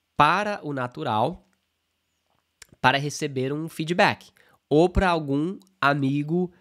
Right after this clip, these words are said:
falante nativo do idioma, tá? Agora, se você perceber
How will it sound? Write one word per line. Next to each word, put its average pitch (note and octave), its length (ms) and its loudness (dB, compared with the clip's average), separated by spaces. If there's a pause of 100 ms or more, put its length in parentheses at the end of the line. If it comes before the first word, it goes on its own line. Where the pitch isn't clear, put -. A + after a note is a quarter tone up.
(100)
falante D#3 680 0
nativo B2 720 -4 (680)
do A#2 200 -2
idioma, A2+ 600 -4 (480)
tá? A#2+ 300 -6 (440)
Agora, C3 360 2
se - 420 -4
você D3+ 840 -2 (580)
perceber C#3+ 1160 0